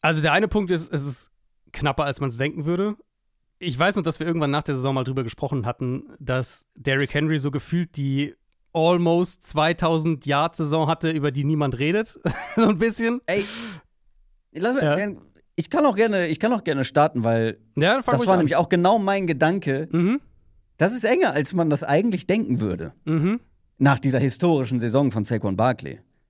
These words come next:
Speaker 2: Man kann absolut, und ich war auch geneigt dazu,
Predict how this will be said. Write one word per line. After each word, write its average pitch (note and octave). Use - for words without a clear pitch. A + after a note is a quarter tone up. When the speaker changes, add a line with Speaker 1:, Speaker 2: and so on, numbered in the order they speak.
Speaker 2:
Man A2
kann G3
absolut, G3+
und G2
ich F#2+
war B2+
auch F#2+
geneigt D3+
dazu, G#2+